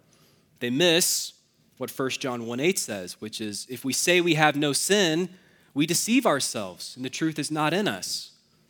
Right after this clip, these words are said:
Martin Luther famously said in his first theses, his ninety-five theses, he said, "When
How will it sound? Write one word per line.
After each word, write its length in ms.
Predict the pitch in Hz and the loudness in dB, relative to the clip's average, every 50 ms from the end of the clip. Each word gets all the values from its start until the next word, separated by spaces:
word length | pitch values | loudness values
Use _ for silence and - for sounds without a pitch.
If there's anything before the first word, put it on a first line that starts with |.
| _ _ _ _ _ _ _ _ _ - | _ _ _ _ _ _ _ _ _ -6
Martin 280 | 131 143 139 139 131 | -6 -4 -4 -4 -6
Luther 400 | 127 143 160 165 151 147 135 135 | -4 -2 -2 -2 -2 -4 -4 -4
famously 460 | 127 - - 135 135 135 127 - 131 120 | -4 -4 -6 -6 -6 -6 -6 -8 -8 -8
said 320 | - - 131 123 127 127 | -6 -2 -2 -2 -2 -2
in 60 | 120 | -4
his 160 | 113 127 120 | -6 -8 -8
first 480 | - - - - 175 175 175 170 - - | -10 -10 -4 -2 0 0 0 -2 -4 -6
theses, 640 | - - 180 185 - - - 123 120 127 127 120 | -6 -6 -4 -4 -4 -4 -6 -4 -4 -4 -4 -6
his 120 | 107 107 - | -8 -12 -10
ninety-five 540 | 117 113 123 123 123 - - 123 123 113 - | -8 -8 -6 -8 -8 -8 -6 -6 -6 -6 -6
theses, 540 | - 135 139 135 - - 104 107 117 113 | -8 -8 -6 -6 -8 -8 -8 -8 -8 -8
he 100 | - 127 | -6 -6
said, 360 | 123 - - 131 123 123 117 - - - - - - - _ _ _ _ | -6 -4 -4 -4 -4 -4 -6 -10 -18 -20 -20 -20 -20 -20 _ _ _ _
"When 380 | - 117 131 147 147 143 139 135 | -10 -4 0 0 2 0 0 -2